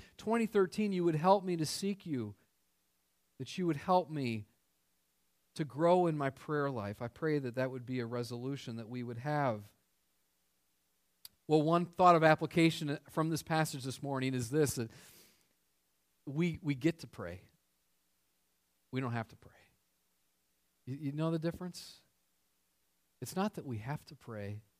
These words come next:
it's that we get to pray. That, that we get to draw near to God, that we get to call out to our Father in heaven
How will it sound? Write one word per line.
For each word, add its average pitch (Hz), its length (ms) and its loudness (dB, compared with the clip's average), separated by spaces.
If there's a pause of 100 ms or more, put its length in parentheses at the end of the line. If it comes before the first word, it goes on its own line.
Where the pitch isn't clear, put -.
(140)
it's - 180 -6
that 120 80 -6
we - 180 -16
get - 180 -10
to - 160 -16
pray. - 160 -20 (1600)
That, 185 200 4
that 190 140 10
we 202 180 8
get 190 420 12
to 151 520 8 (280)
draw 175 440 12
near 190 260 10
to 180 140 4
God, 143 340 12
that 139 100 6
we 190 200 8
get 214 220 10
to 156 100 2
call 185 440 8
out 175 260 12
to 156 180 4
our 147 180 10
Father 170 580 6
in 147 140 4
heaven 123 520 2